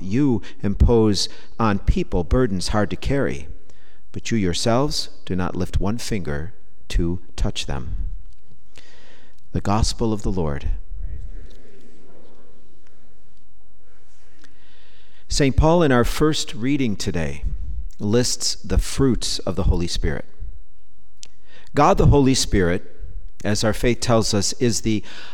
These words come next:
outpouring of love between God the Father and God the Son. Our faith tells us that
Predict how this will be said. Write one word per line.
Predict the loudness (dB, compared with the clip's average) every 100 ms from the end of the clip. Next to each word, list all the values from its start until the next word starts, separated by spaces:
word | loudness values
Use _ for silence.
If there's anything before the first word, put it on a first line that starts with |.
| -4 0
outpouring | 0 4 4 4 2
of | 0 2
love | 0 0 0 0 -2 -2
between | 0 0 0
God | 0 2
the | 2
Father | 4 4 2 2 2 0 -2 -4 -2
and | 0 0 0 0
God | 0 0
the | 0
Son. | 0 0 0 -2 -4 -4 -4 -4 -4 -4 -4 -4 -4 -4 -4 -2
Our | 0
faith | 4 4 6 4 2 0
tells | 2 2 2
us | 2 2
that | 2 0 0